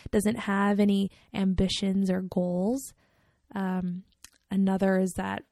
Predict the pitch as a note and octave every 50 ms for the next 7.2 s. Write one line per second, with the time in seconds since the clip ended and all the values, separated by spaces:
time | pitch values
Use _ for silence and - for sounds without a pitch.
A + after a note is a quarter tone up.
0 | _ - F#3+ F#3+ G3 F#3 F#3+ G3 - - F#3+ F#3+ F#3+ F#3+ F#3+ G3 G3 F#3+ F3+ G3
1 | F#3+ - - G#3 F#3+ F#3+ F#3+ F#3+ F#3+ F#3+ F#3+ F#3 F#3 F#3 F#3 F#3+ F3+ - G#3+ G#3
2 | G#3 A3 A3+ A#3 G#3+ G#3 - G#3 G3 G3 G3 F#3+ F#3+ F#3 F3 - - - - -
3 | - - - A3+ A3 A#3 A#3 A#3+ B3 B3+ C4 C#4 D4 D#4 - _ - - _ _
4 | _ _ _ _ _ _ _ _ _ _ _ _ - G3 F#3 F#3 F3+ F3+ F3+ F3+
5 | F3+ F3+ A3 _ - G3+ G3 - - G#3+ G3+ G3+ G3+ G3+ F#3+ - - _ _ _
6 | _ - - A3 G3+ G3+ G3 G3+ G3 - G#3+ G#3 - G#3 G3+ G3 F#3+ - A3 G#3+
7 | G3+ G3 G3